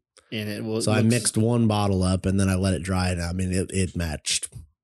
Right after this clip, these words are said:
Speaker 2: I think it's great, but I think it looks good. But the whole thing we've established tonight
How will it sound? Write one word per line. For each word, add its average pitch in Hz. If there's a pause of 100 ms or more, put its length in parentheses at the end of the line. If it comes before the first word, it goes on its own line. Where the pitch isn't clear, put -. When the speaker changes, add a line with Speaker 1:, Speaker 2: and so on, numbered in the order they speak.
(160)
Speaker 2:
I 82
think 82
it's 73
great, 71 (120)
but 80 (420)
I 101
think 98
it 90
looks 90
good. 95 (480)
But 120
the 113
whole 156
thing 147
we've 120 (340)
established 113
tonight 113